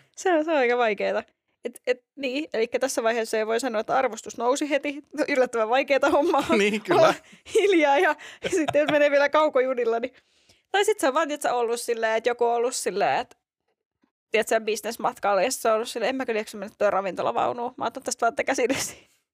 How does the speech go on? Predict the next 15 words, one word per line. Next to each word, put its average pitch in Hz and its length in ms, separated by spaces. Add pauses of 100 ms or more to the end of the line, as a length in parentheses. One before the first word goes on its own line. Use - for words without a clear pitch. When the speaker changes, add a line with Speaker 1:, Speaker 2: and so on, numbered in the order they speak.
(280)
Speaker 1:
<laughs> - 840
Siis 370 200 (320)
Speaker 2:
Mut 165 100
jo-, 170 140 (120)
jotkut 143 260
tää 147 100
niinku 135 160
Speaker 1:
Siellähän 359 220
on 415 60
hirveän 392 280
kallista 285 440
siellä 240 140
ravintolavaunussa, 233 1040
niin 294 140 (340)
Speaker 2:
Niin, 190 240